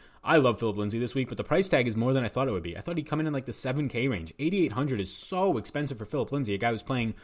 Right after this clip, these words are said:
right around fifty percent of the snaps. Now, don't get me wrong. Phillip Lindsay should be playing a lot more than fifty percent of the snaps. It's not even close. If you watch these games, and I watch the accelerated film, Phillip Lindsay on a per-touch basis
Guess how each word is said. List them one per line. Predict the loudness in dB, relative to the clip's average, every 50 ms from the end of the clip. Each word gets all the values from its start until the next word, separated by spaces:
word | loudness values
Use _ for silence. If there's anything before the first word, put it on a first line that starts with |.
| -18 -10 -2
right | 2 4 4
around | 4 4 4
fifty | 2 2 0 2 -2
percent | -2 -2 -2 -2
of | -2
the | -2
snaps. | -2 -2 -2 -4 -4 -6 -8 -8
Now, | -6 0
don't | 0 2 2
get | 2 2 2
me | 4
wrong. | 2 2 0 -2 -8 -16 -20 -20 -20 _ 4
Phillip | 8 10 10 10 8
Lindsay | 6 4 4 4
should | 2 2 -2
be | 0 0
playing | 0 0 0 -2 -2
a | -4 -2 0
lot | 2 4 4 4 4 4 2
more | 4 6 8 10 10 8
than | 6 4 4
fifty | 4 4 4 4 0 -2
percent | -2 0 0 0 0
of | 0
the | -2 -2
snaps. | -2 -2 -2 -4 -4 -6
It's | -6 -4
not | -2 -2
even | -2 -2
close. | 0 2 2 2 2 0 -6 -12 -18 -16 -6
If | -2
you | 6 8
watch | 8 8 8 4
these | 0 0 0 2
games, | 2 2 2 0 0
and | 0
I | 0
watch | 2 2 0 0
the | -2 -4
accelerated | -4 -2 0 0 0 0 0 -2 -2
film, | -2 -2 0 0 -2 -4 -6 -10 _ _ _ _ _ -20 -20 -20 -20 _ -6 2
Phillip | 4 4 6 6
Lindsay | 4 4 4 2
on | 2 2
a |
per-touch | 4 4 4 4 4 2 2 0
basis | -2 -4 -2 -2 -4 -6 -6 -8